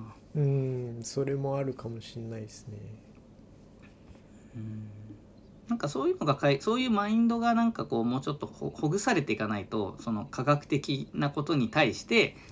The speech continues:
Speaker 1: 冷静に受け取るとか、さっき言ったその、自分の期待してることとは違う情報を冷静に受け取るみたいなことが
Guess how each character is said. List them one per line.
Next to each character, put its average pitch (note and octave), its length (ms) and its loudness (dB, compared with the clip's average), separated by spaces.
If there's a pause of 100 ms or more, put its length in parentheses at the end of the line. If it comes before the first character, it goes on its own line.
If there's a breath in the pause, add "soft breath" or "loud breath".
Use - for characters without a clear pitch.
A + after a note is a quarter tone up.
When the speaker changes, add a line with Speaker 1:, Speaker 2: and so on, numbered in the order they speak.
Speaker 1:
冷 B2+ 220 -2
静 B2+ 220 -2
に B2 140 -4
受 A2+ 160 -8
け - 40 -10
取 A#2+ 140 -6
る A2 60 -8
と - 60 -8
か、 G2+ 100 -10
さ A#2 100 -8
っ - 20 -16
き - 60 -16
言 - 80 -14
っ - 20 -20
た - 80 -12
そ - 120 -14
の、 F#2+ 180 -12
自 B2 140 -6
分 E3 600 0
の A3 320 4 (520 loud breath)
期 - 140 -14
待 E3+ 220 4
し - 60 -10
て F3 80 0
る E3 80 2
こ F3 100 -4
と E3 100 -6
と C3 80 -2
は G#2+ 60 0
違 - 160 -8 (180)
う C#3 80 4
情 C3+ 260 0
報 C3+ 520 -2
を - 120 -4
冷 A#2 140 -4
静 B2+ 160 -6
に A#2 100 -2
受 C3 120 -4
け - 60 -10
取 E3 120 0
る D#3 60 2
み A#2+ 80 0
た G#2+ 80 -6
い - 20 -6
な G#2 80 -6
こ - 100 -12
と - 120 -14
が G2+ 300 -4